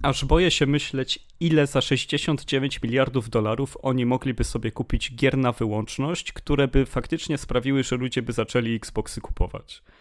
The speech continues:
Że po co im ten cały Activision Blizzard za sześćdziesiąt dziewięć miliardów, skoro i tak dostaną Call of Duty i Diablo, no bo to wyjdzie na Xboxa, nie ma opcji, że nie wyjdzie,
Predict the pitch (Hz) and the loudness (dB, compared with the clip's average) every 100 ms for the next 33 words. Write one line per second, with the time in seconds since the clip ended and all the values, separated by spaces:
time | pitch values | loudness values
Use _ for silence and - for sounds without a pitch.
0 | _ _ _ _ _ _ 117 110 - 113 | _ _ _ _ _ _ -10 -10 -4 -2
1 | 110 113 - - - _ - - - 143 | 0 -2 -6 -20 -20 _ -20 -10 2 2
2 | 160 151 143 139 139 139 - 131 127 139 | 4 0 -2 0 0 0 -2 -2 -2 0
3 | 135 120 123 117 120 135 - - _ _ | -2 0 -2 0 -2 -2 -6 -18 _ _
4 | _ _ - 120 - 117 - - - 139 | _ _ -6 -4 -2 -2 4 6 6 2
5 | 131 - - 143 143 135 135 123 120 123 | -4 4 6 6 2 -2 -4 0 0 0
6 | 135 - 147 147 156 190 147 147 - 135 | -6 -8 -4 -4 0 0 0 -2 0 0
7 | 131 123 127 123 113 127 - 120 113 117 | 0 -2 -2 -2 -2 -4 -2 -4 -2 -4
8 | 110 131 143 151 165 180 180 190 123 123 | -4 -4 -4 -2 -4 -4 0 0 0 0
9 | 113 107 107 - 98 - 113 131 120 120 | 0 -2 -8 -12 -12 -8 -6 -4 -4 -4
10 | - - 120 117 110 107 104 110 131 | -4 -8 -2 0 0 0 -4 -6 -8